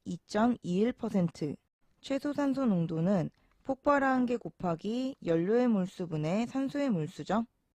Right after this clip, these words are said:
프로판의 연소식을 먼저 살펴보면 연료 프로판 일 몰과 산소 오 몰이 만나 이산화탄소 삼 몰과 물 사 몰이 생성되죠.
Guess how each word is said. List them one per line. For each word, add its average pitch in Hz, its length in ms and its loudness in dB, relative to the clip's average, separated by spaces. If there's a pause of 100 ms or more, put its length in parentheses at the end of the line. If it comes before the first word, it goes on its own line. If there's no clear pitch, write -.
(220)
프로판의 277 600 0
연소식을 220 560 -2
먼저 170 280 0
살펴보면 196 840 0 (540)
연료 175 380 4
프로판 233 720 0 (180)
일 262 220 2
몰과 190 520 2 (460)
산소 254 680 0 (200)
오 175 160 0
몰이 208 320 2
만나 151 520 0 (480)
이산화탄소 226 1000 0
삼 262 180 -2
몰과 214 500 2 (520)
물 196 460 0 (200)
사 247 140 0
몰이 214 340 2
생성되죠. 240 720 2